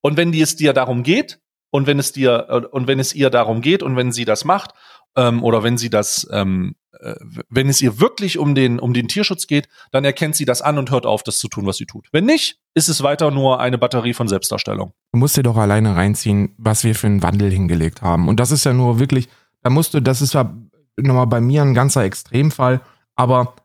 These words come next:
Speaker 2: so insgesamt einfach, du kannst ja in die breite Mainstream-Presse auf, also in diesem Mikrokosmos Twitch oder YouTube,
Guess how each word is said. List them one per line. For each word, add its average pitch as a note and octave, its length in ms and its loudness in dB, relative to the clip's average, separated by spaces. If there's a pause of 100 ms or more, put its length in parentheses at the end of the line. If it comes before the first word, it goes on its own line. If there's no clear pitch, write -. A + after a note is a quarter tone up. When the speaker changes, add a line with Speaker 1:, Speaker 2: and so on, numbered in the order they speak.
(120)
Speaker 2:
so C3 320 0
insgesamt C#3 640 0
einfach, G2 320 0
du A#2 80 0
kannst D#3+ 300 2
ja D#3 80 0
in C#3 120 2
die B2+ 120 2
breite C3 560 0
Mainstream-Presse B2+ 2000 0
auf, - 180 -4 (120)
also A#2 200 2
in A2 120 0
diesem A2 300 2
Mikrokosmos C3+ 760 0
Twitch - 340 -4
oder G#2+ 140 2
YouTube, B2 440 0